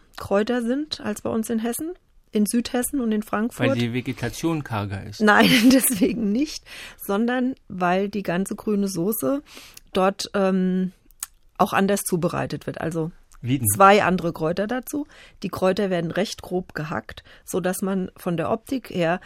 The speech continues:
Speaker 1: den Eindruck hat, es handelt sich eher um einen Kräuterquark. Dann wird in Nordhessen mehr, also ein größerer Anteil Quark und ein kleinerer Anteil Schmand verwendet, was auch so von der Konsistenz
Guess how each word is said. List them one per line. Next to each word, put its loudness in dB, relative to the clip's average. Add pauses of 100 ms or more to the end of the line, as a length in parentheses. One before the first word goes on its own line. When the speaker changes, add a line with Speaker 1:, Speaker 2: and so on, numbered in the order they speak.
(220)
Speaker 1:
den -4
Eindruck -2
hat, -6
es -6
handelt -4
sich -6
eher 0
um -4
einen -4
Kräuterquark. -4 (1080)
Dann 2 (320)
wird -2
in -2
Nordhessen -2 (140)
mehr, 2
also -2
ein -4
größerer 2
Anteil -2
Quark -2
und -2
ein 0
kleinerer -2
Anteil -4
Schmand -4
verwendet, -2 (720)
was 4 (200)
auch 2
so -2
von -2
der 0
Konsistenz -2